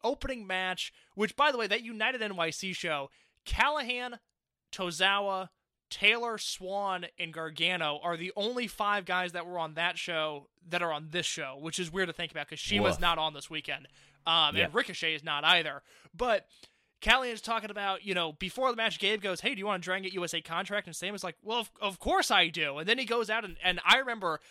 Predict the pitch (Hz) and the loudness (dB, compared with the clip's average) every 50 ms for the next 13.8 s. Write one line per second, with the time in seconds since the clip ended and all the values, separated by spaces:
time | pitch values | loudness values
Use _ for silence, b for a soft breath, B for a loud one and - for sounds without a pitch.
0 | B B B B - 220 277 311 240 190 160 165 165 180 220 214 - - - - | B B B B 0 2 2 2 2 0 -4 -4 0 4 4 4 4 2 -2 0
1 | 233 247 214 185 170 160 156 156 160 - - 185 185 185 180 156 175 175 170 165 | 0 0 0 0 -2 -2 -2 -4 -4 0 4 4 4 4 2 -2 -4 -6 -6 -6
2 | - 160 156 147 170 180 185 180 170 165 160 160 156 - - - 147 147 156 175 | -8 -10 -4 0 2 4 4 2 0 -2 0 0 0 0 -2 -6 -10 -10 -6 -6
3 | 240 247 185 170 151 139 175 208 208 214 190 170 175 160 - - - 170 165 156 | -6 -6 -4 -4 -2 0 2 2 2 0 -2 0 -2 -2 -2 -4 -10 -10 -8 -8
4 | - - 208 220 226 208 180 170 156 - - b b b b b b b b b | -6 -4 0 0 0 0 0 -2 -6 -10 -14 b b b b b b b b b
5 | 254 269 311 349 381 392 359 277 277 254 - - 226 269 247 - _ _ _ _ | 2 4 4 4 2 2 0 -2 -4 -8 -6 -2 -2 -2 -2 -4 _ _ _ _
6 | _ _ _ _ 233 196 175 214 349 359 - - 320 339 330 269 220 - 196 _ | _ _ _ _ -16 -6 0 2 2 2 2 -2 -6 -8 -8 -8 -8 -14 -18 _
7 | _ _ - 285 320 339 330 - - 294 269 233 226 208 220 220 185 165 160 156 | _ _ 2 2 4 2 0 -4 -4 -8 -8 -8 -6 -4 -6 -6 -8 -12 -16 -12
8 | 156 170 226 294 302 262 226 185 - - 214 208 220 214 - 247 247 247 330 359 | -8 -2 0 0 2 0 0 -2 -2 -2 -2 0 0 -2 -2 -2 -2 -2 -2 -4
9 | 349 311 285 269 254 226 214 185 - 156 143 - 208 220 - 226 202 - - 185 | -4 -6 -8 -8 -6 -4 -4 -6 -6 -8 -8 -6 -6 -4 -4 -6 -12 -8 -6 -4
10 | 180 175 170 165 - 175 170 165 160 156 156 156 b b b b b b 160 170 | -2 -2 -2 -4 -4 -4 -2 0 0 0 0 -4 b b b b b b -6 -4
11 | 180 196 202 196 170 - - - - 202 226 254 254 254 254 254 233 - 185 185 | -2 -2 -2 -4 -4 -6 -10 -10 -6 -4 -4 -4 -4 -4 -4 -6 -6 -4 -2 -2
12 | 180 180 175 175 175 175 - b b b b - 156 151 160 175 202 214 233 240 | 0 2 2 0 0 -4 -8 b b b b -4 -2 0 0 0 -2 -2 -2 -2
13 | 240 220 196 190 180 - - - 180 175 170 156 151 147 147 | -2 0 0 0 -2 -2 -4 -6 -2 0 2 2 0 0 -2